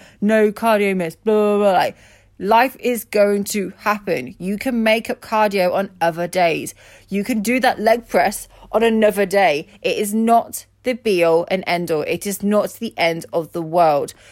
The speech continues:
If you think you're going to have this prep a hundred percent and do everything a hundred percent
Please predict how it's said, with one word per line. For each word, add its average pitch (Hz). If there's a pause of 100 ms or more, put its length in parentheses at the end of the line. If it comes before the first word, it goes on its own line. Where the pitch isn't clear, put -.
(160)
If 202
you 254
think 233
you're 220
going 202
to 214
have 196
this 185
prep -
a 190
hundred 175
percent 175
and 185
do 175
everything 160
a 160
hundred 165
percent 160